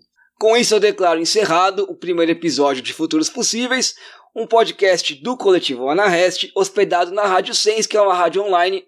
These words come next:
anticapitalista. Todas as indicações que você acabou de escutar estão também na descrição deste episódio. E se você quiser falar com a gente,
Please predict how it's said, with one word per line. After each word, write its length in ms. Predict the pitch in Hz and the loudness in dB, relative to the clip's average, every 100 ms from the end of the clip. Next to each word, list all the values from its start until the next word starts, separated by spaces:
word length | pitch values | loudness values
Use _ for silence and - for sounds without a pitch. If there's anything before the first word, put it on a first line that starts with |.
| - | -2
anticapitalista. 1040 | 208 196 196 185 - 196 160 143 - 101 _ - _ - | 0 0 -2 -4 0 -2 -2 -8 -12 -20 _ -20 _ 0
Todas 320 | 226 226 226 | 2 4 2
as 40 | 196 | 0
indicações 560 | 190 208 190 190 180 | -2 -2 -2 -2 -4
que 100 | - | -4
você 200 | 175 175 | -4 -2
acabou 360 | 170 175 156 175 | 0 0 2 0
de 60 | |
escutar 560 | - 175 175 165 185 185 - _ _ _ | 0 -6 -2 0 2 0 -10 _ _ _
estão 220 | 180 175 | -6 -2
também 520 | 220 226 202 220 214 | -2 0 2 0 -4
na 160 | 190 185 | -2 0
descrição 600 | 175 190 208 185 190 208 | 0 -2 -4 -2 0 2
deste 260 | 190 185 196 | 0 2 -2
episódio. 640 | 220 180 151 139 113 - _ _ | -2 0 2 0 -4 -14 _ _
E 60 | - | -4
se 100 | 185 | -2
você 260 | 175 165 165 | 0 0 0
quiser 200 | 143 - | -2 -2
falar 260 | 156 160 | 0 0
com 100 | 165 | 2
a 60 | 226 | 0
gente, 420 | 190 208 - | 0 -2 -6